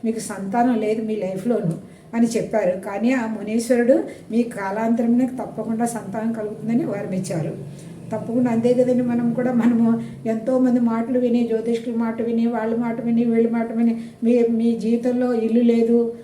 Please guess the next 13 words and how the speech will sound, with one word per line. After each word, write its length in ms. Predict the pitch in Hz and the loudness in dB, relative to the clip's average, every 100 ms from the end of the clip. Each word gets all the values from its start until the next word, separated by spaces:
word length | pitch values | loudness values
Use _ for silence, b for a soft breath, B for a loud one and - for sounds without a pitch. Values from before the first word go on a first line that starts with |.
| B | B
మీకు 200 | 226 233 | 0 2
అసలు 220 | 220 240 226 | 0 0 -2
ఇల్లే 360 | 214 233 247 | 0 2 4
రాసి 320 | 240 226 233 | 2 0 -2
పెట్టలేదు, 840 | 254 240 - 233 233 220 233 233 233 B B 220 | -2 -2 -2 0 2 2 2 0 -2 B B 2
మీకు 200 | 262 254 | 2 2
పిల్లలే 440 | 220 220 240 254 | -2 2 4 6
ఉండరు" 640 | 254 226 233 240 240 233 B B - | 6 6 2 2 0 -2 B B -6
అని 160 | 254 254 | 2 2
అంటారనుకోండి, 960 | 240 233 262 254 247 262 240 226 226 | 4 2 2 2 4 6 4 4 4
మనం 300 | 233 233 262 | 2 0 0
నిరాశ 300 | 214 214 262 262 240 | 0 0 -2 0 -2
చెందకూడదు. 680 | 214 269 277 233 185 160 | 2 2 4 2 0 -4